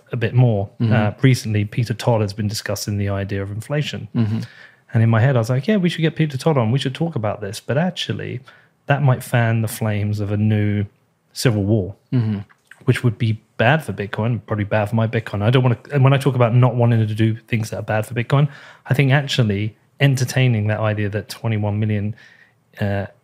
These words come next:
Speaker 1: isn't, um, fixed and that can, could be, I, th-, I think that's bad, and I don't wanna do that. So I'm not gonna
Speaker 2: Mm-hmm.
Speaker 1: have that conversation just now,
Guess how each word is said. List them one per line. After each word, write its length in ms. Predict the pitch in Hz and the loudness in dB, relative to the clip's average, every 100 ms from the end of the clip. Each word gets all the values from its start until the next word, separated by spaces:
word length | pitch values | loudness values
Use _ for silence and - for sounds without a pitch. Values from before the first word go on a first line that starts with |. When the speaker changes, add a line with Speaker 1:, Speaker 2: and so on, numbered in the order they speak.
| - | -2
Speaker 1:
isn't, 600 | 143 110 101 - - - _ - | 2 2 0 -4 -10 -12 _ -6
um, 440 | 101 95 95 92 - _ _ _ | -4 -2 -4 -8 -10 _ _ _
fixed 440 | - 120 127 - | -2 -2 0 -2
and 120 | 104 101 | 0 0
that 140 | 95 | -2
can, 160 | - 147 - | -2 -2 0
could 180 | 143 120 | -2 -2
be, 80 | 107 - | -2 0
I, 80 | 123 | 0
th-, 120 | - | 0
I 100 | 143 | 0
think 200 | 127 135 120 | 0 0 0
that's 200 | 113 - | 0 0
bad, 320 | - 113 104 | 0 2 2
and 120 | 131 | 4
I 60 | 131 | 4
don't 100 | 139 | 6
wanna 120 | 120 | 4
do 220 | 113 110 | 2 0
that. 220 | 95 - | -2 -6
So 80 | - | -2
I'm 60 | 120 | 0
not 100 | 127 | 2
gonna 140 | 139 | 2
Speaker 2:
Mm-hmm. 80 | 120 | 2
Speaker 1:
have 100 | 113 | 0
that 160 | 104 101 | -2 -4
conversation 560 | 101 98 92 92 101 | -8 -8 -10 -10 -10
just 200 | 101 101 | -10 -10
now, 200 | 98 87 | -10 -10